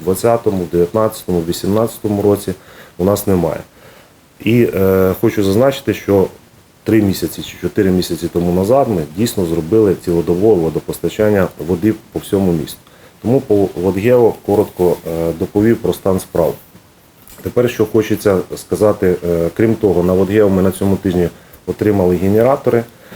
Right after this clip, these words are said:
надпотужні від наших партнерів. Це, е, за сприяння обласної військової адміністрації, районної військової адміністрації, міжнародних донорів. Ми отримали три генератори. Ще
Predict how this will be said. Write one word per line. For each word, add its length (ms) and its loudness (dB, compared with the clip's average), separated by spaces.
надпотужні 840 2
від 200 -2
наших 300 0
партнерів. 640 0
Це, 320 0
е, 440 0
за 80 -2
сприяння 540 2
обласної 460 2
військової 300 2
адміністрації, 640 0
районної 320 4
військової 260 0
адміністрації, 640 0
міжнародних 560 0
донорів. 440 2
Ми 100 0
отримали 420 2
три 200 -2
генератори. 600 0
Ще 280 0